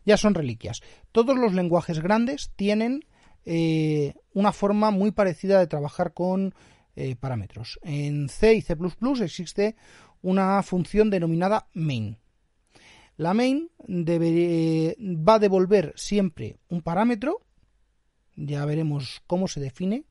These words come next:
cómo se devuelve, y, eh, puede recibir dos parámetros.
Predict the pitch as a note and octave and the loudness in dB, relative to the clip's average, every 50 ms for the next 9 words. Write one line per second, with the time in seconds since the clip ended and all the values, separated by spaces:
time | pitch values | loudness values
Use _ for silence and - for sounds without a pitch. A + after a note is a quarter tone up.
0 | _ - - D3 D#3 - A#2 A2 A2 A#2+ D#3+ F3+ F#3+ G3+ B3+ D4+ - _ _ _ | _ -10 -8 -8 -8 -8 -8 -8 -6 -2 -2 -2 0 -2 -2 -4 -8 _ _ _
1 | _ - - - - - - - - - - _ _ _ _ _ A3 A3+ A#3+ B3 | _ -20 -20 -20 -20 -20 -20 -20 -20 -20 -20 _ _ _ _ _ 0 2 2 2
2 | B3 - - _ _ G#3 F#3 F#3 F#3 F3+ F3+ F3+ F3+ F3 F3 F3 E3+ F3 - - | 2 0 -4 _ _ 2 4 6 6 6 6 6 6 6 4 4 2 2 0 -4
3 | _ _ _ _ _ _ _ _ _ _ _ _ _ _ _ _ - B3+ B3+ A3+ | _ _ _ _ _ _ _ _ _ _ _ _ _ _ _ _ 6 6 8 8
4 | A#3 G#3+ A3+ A3 - - A3 G#3+ A3+ B3 A3+ - - _ _ _ - F3+ E3+ A#3 | 6 4 4 2 2 2 0 2 0 -2 -4 -6 -12 _ _ _ -10 -2 0 0
5 | A#3 - - - F#3 D3 A#2+ G2 G2 G2 - - - - - - - - - | 0 0 0 -2 -2 -2 -2 -6 -8 -10 -14 -16 -20 -20 -18 -18 -18 -18 -18